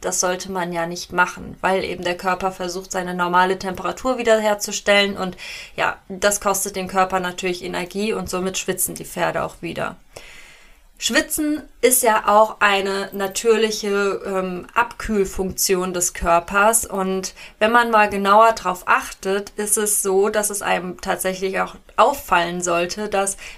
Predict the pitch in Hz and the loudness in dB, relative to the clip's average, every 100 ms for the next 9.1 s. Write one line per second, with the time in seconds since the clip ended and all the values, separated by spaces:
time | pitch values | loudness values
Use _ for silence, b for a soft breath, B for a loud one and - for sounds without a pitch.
0 | - 214 - 214 208 196 - 247 269 - | -4 -4 4 4 4 2 0 -2 0 -2
1 | 202 208 247 233 190 185 214 208 196 190 | -2 -4 -4 -2 -4 -4 -4 -2 0 -2
2 | 185 - 185 202 190 190 196 185 185 - | -2 -8 -8 -6 -6 -6 -8 -6 -8 -6
3 | 196 - 185 - 196 196 220 202 196 180 | -6 -6 -6 -2 2 2 2 -2 -6 -6
4 | 185 190 B B B - 202 196 190 B | -6 -6 B B B -6 0 0 -2 B
5 | 202 196 196 220 220 220 226 214 226 226 | 0 0 0 0 -2 2 4 6 6 6
6 | 226 214 220 208 208 226 220 - 190 190 | 2 2 2 2 2 4 4 4 -2 -4
7 | 180 180 180 185 208 202 208 202 202 220 | 0 2 0 0 -4 -2 -2 -2 -2 -4
8 | 202 - 208 202 - 214 202 190 208 247 | -2 -4 -6 -6 -6 -4 -2 0 2 0